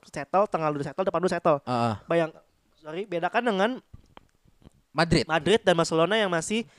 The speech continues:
Speaker 1: gonjang ganjing.
Speaker 2: Berkutat dengan
Speaker 1: Iya.
Speaker 2: anak-anak muda itulah.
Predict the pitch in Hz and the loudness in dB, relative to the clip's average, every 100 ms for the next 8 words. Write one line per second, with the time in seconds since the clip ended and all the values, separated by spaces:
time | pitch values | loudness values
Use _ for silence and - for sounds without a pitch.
0 | _ _ _ 170 160 165 156 175 180 160 | _ _ _ -2 0 2 2 4 6 6
1 | 151 - - 165 - 147 151 147 143 139 | 4 2 2 2 4 6 6 6 -4 -8
2 | - 147 160 170 185 185 185 202 226 160 | 0 4 6 6 8 10 10 12 10 8